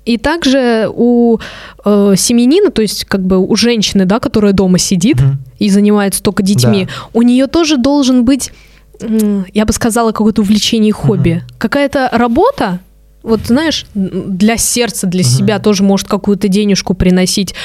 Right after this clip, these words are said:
Speaker 1: Может, она шитьём занимается и вообще прекрасные платья шьёт.
Speaker 2: Мгм.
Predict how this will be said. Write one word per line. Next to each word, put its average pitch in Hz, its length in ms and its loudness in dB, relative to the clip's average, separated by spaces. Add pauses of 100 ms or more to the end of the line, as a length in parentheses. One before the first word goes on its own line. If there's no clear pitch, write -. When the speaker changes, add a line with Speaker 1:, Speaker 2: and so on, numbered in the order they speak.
(100)
Speaker 1:
Может, 285 220 -4
она 302 160 -2
шитьём 320 460 0
занимается 240 680 0
и 220 140 0
вообще 233 500 0
прекрасные 226 540 -2
платья 196 340 -2
шьёт. 127 300 -2
Speaker 2:
Мгм. 123 140 -2